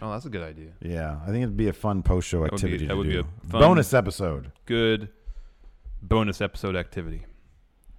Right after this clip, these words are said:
Speaker 1: All right, let's get to the news. Are you looking it up now?
Speaker 2: Yeah.
Speaker 1: Uh, first story, apparently have our Mania main event, main event confirmed.
Speaker 2: Among the Thugs.
Speaker 1: Oh, I've heard that.
Speaker 2: Among the Thugs.
Speaker 1: I've heard of that.
Speaker 2: Look at that face on there.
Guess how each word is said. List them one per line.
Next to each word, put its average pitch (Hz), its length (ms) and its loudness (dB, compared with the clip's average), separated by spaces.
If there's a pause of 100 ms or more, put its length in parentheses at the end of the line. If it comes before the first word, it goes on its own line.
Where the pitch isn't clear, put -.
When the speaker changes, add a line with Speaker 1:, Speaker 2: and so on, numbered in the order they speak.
Speaker 1:
All 139 80 2
right, 123 240 4
let's 120 140 -8
get 143 320 0 (540)
to 135 200 -12
the 131 140 -8
news. 131 680 -4 (1080)
Are - 60 -14
you 87 60 -10
looking 87 220 -12
it 85 60 -12
up 85 140 -14
now? 87 160 -10 (560)
Speaker 2:
Yeah. 73 120 -10
Speaker 1:
Uh, 113 420 0
first 156 320 0
story, 147 240 6
apparently 151 460 6
have 135 180 6
our 135 120 8
Mania 135 380 4
main 131 220 4
event, 135 340 2
main 123 200 2
event 123 260 4 (240)
confirmed. 151 640 8
Speaker 2:
Among 196 300 6
the 170 100 0
Thugs. - 720 0
Speaker 1:
Oh, 117 120 4
I've 113 120 6
heard 98 180 0
that. 85 220 -4
Speaker 2:
Among 139 320 4
the 120 100 0
Thugs. 107 540 2
Speaker 1:
I've 107 120 -2
heard 92 120 -6
of 82 60 -8
that. 85 200 -4 (280)
Speaker 2:
Look 113 120 -4
at 135 40 0
that 123 160 0
face 104 280 -4
on 80 140 -4
there. 71 260 -6